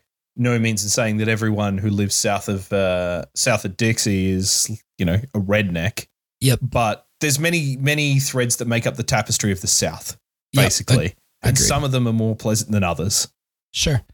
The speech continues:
Speaker 2: That can just honestly be said for anywhere. And I think
Speaker 1: Yeah,
Speaker 2: it's
Speaker 1: one hundred percent.
Speaker 2: just, just as much anywhere you'll find it in the South as in the North, as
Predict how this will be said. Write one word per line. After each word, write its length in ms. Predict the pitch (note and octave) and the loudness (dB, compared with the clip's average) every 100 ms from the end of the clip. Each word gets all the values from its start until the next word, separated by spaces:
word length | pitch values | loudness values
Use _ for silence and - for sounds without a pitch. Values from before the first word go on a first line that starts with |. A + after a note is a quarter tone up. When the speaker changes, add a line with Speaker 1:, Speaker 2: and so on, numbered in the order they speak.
| - | -4
Speaker 2:
That 200 | F#3 F#3+ | -2 0
can 140 | F#3+ | 0
just 280 | F3 F#3+ - - | 0 0 -2 -2
honestly 420 | C#3+ G3 - A#3 | 0 0 -2 -4
be 120 | G#3 | -2
said 240 | - G#3 - | 0 0 0
for 160 | D3+ | -2
anywhere. 560 | D#3 C4 C3+ - - _ | 0 0 -2 -6 -18 _
And 140 | E3+ F3+ | -2 0
I 80 | |
think 220 | E3 F#3+ E3 | 0 0 0
Speaker 1:
Yeah, 100 | C4 | 2
Speaker 2:
it's 200 | - - _ | 0 -2 _
Speaker 1:
one 120 | F3 | 0
hundred 140 | A3 - | 2 4
percent. 380 | - - - - _ _ _ | 2 0 -2 -6 _ _ _
Speaker 2:
just, 440 | - E3 F3 - - | -4 -2 0 0 -2
just 20 | |
as 460 | D#3 D#3+ D3+ C3+ D#3 | -2 0 2 0 2
much 260 | D3+ - - | 0 0 0
anywhere 420 | C#3 D3 B2 A#2+ | 0 2 0 0
you'll 200 | G2+ A2 | 0 0
find 340 | - A#2+ A#2 G2+ | 2 2 2 0
it 100 | G2 | 0
in 100 | F#2+ | 0
the 60 | |
South 460 | - C#3+ B2+ B2 - | 0 2 2 0 0
as 140 | G2 | -2
in 100 | E2+ | 0
the 80 | F#2+ | 2
North, 460 | A2+ B2 B2 - - | 2 4 4 2 0
as 260 | D#2 - | -2 -4